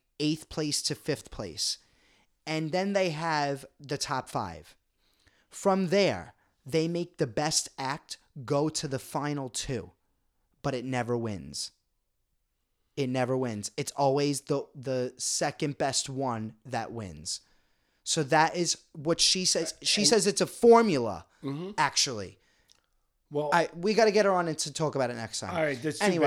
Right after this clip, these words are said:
Speaker 2: bad, like I said, but that
Speaker 1: So
Speaker 2: I,
Speaker 1: the Mayas
Speaker 2: I loved
Speaker 1: won.
Speaker 2: it.
Speaker 1: So according to Angelica, the Mayas sucked, is what
Speaker 2: No, they
Speaker 1: that's
Speaker 2: were
Speaker 1: what
Speaker 2: really good.
Speaker 1: Mm, I don't know. I, I, I do
Speaker 2: I
Speaker 1: trust her.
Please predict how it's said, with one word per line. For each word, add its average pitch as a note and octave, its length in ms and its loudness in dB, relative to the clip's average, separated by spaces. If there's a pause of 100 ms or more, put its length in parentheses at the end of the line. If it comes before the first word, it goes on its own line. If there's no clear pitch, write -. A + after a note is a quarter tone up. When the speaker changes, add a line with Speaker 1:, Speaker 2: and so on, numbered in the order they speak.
Speaker 2:
bad, A#2 80 -2
like C3 120 0
I B2+ 60 -2
said, A#2 240 -6
but C3 160 -4
that D#3 260 -2 (300)
Speaker 1:
So - 140 2
Speaker 2:
I, - 20 6
Speaker 1:
the G#3 100 6
Mayas A3+ 380 8
Speaker 2:
I - 40 6
loved - 20 8
Speaker 1:
won. G3 180 8
Speaker 2:
it. G#2 60 -8 (200)
Speaker 1:
So F#3 460 6 (100)
according A3+ 380 4
to A3 100 0
Angelica, F#3 460 4
the E3 80 2
Mayas D3+ 280 2
sucked, - 380 0 (140)
is C3 120 -4
what C3+ 180 0
Speaker 2:
No, E3+ 220 2
they F#3 140 2
Speaker 1:
that's G3+ 160 4
Speaker 2:
were C#3+ 140 0
Speaker 1:
what C#3 100 -4
Speaker 2:
really G3 300 4
good. E3+ 240 2
Speaker 1:
Mm, C4 180 -2 (140)
I G3 140 4
don't A3+ 120 6
know. F#3+ 280 8 (300)
I, E3 280 2
I, F3+ 180 2 (100)
I F3+ 140 0
do F#3+ 140 0
Speaker 2:
I - 20 0
Speaker 1:
trust G3 380 4
her. B2+ 180 2